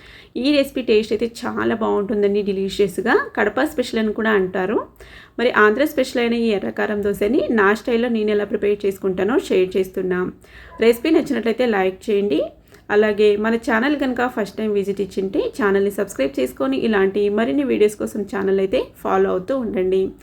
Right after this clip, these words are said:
ఆలస్యం చేయకుండా ప్రిపేర్ చేసుకునే విధానం అయితే చూసేద్దాం. ప్రిపేర్ చేసుకునే విధానము, ఒక గిన్నెలోకి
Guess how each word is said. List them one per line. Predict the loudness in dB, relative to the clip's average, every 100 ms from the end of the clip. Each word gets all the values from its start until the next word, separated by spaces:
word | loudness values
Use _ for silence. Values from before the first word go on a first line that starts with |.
| -20 -20 -8 -2
ఆలస్యం | 0 4 4 6
చేయకుండా | 2 2 -2 -2
ప్రిపేర్ | 0 0 0 -2
చేసుకునే | -4 -4 -2 0
విధానం | 0 0 0
అయితే | -2 -4 -10 -2
చూసేద్దాం. | -2 0 -2 2 2 2 -4 -16 _ _ _ _ _ _ _ -20 -20 -8 0
ప్రిపేర్ | 2 4 4
చేసుకునే | 2 0 0 2
విధానము, | 2 2 2 0 -2 -2
ఒక | -4 0
గిన్నెలోకి | 0 2 2 0 0